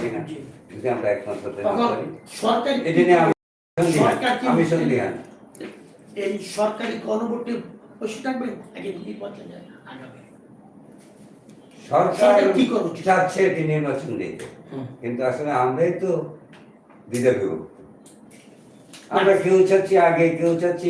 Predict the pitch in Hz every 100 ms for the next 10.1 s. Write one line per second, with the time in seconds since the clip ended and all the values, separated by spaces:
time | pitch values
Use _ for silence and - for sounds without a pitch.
0 | 165 160 156 170 160 156 170 160 165 165
1 | 170 160 170 170 147 135 120 - - -
2 | - - - - - - - - - 147
3 | 151 190 185 151 - - - - - 170
4 | 170 175 170 165 170 170 170 165 156 151
5 | 151 151 - 160 160 165 151 165 156 160
6 | 147 170 170 156 147 139 147 131 143 127
7 | 131 131 131 123 127 127 123 - 127 -
8 | - - 120 127 127 120 110 - 117 -
9 | - - - - - - 131 160 170 190